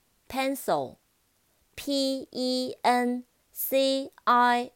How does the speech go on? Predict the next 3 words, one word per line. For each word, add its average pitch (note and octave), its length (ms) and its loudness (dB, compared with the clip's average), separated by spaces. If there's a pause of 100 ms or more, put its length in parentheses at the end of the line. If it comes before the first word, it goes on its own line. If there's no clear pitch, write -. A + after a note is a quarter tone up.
L，pencil， F3+ 1800 0 (720)
铅 C#4+ 380 0
笔。 D#3 320 -6